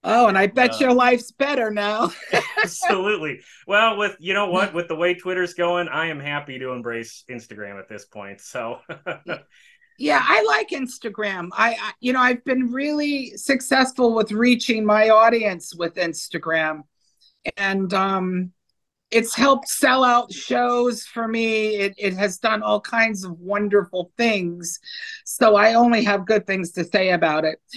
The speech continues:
Speaker 1: But see, I don't use it as a political platform. I, I use it more as an inspirational platform. I try to uplift people.
Speaker 2: Yes,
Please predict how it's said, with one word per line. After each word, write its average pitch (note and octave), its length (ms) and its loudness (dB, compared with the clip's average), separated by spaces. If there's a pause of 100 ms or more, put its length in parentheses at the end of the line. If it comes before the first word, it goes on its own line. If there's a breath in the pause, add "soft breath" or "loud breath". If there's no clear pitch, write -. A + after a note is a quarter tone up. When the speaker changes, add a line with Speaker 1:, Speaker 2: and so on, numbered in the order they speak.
(140 loud breath)
Speaker 1:
But A#3+ 180 2
see, C4+ 180 4
I A#3+ 200 4
don't C4 260 4
use B3 400 6
it G3+ 260 0 (720)
as G#3 240 0
a G#3+ 60 2
political G3+ 760 2
platform. F3 760 -2
I, F#3+ 320 0
I G3+ 80 4
use A#3 320 0
it G#3+ 160 -2
more G#3+ 420 0
as G3+ 280 0
an G3 120 -4
inspirational F#3 1080 -2
platform. C#3+ 800 -8
I F3 200 2
try G3+ 420 4
to F3 260 2 (280)
uplift F#3+ 720 0
people. D3+ 500 -2 (560 loud breath)
Speaker 2:
Yes, - 640 -2